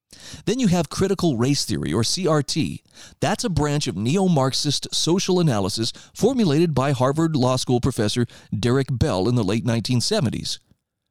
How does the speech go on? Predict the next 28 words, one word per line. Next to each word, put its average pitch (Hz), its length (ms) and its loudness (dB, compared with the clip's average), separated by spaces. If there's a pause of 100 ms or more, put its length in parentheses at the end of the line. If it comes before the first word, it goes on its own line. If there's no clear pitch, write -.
(500)
Proponents 196 420 0
of 160 80 -4
C 180 180 0
R 160 120 2
T 156 180 -2
see 196 180 -2
themselves 151 560 0
as 117 140 -2
liberating 156 640 0
people 147 300 -2
from 143 160 -2
their 127 160 4
illusions 120 640 0 (500)
by 135 120 2
showing 214 340 0
them 156 180 2
that 127 120 0
American 147 380 0
institutions 135 600 -2
are 69 100 -4
built 120 360 0
on 120 300 0 (220)
and 156 160 0
continue 175 560 0
to 139 80 0
perpetuate 143 640 0 (240)
racial 92 380 0
oppression. 156 520 -2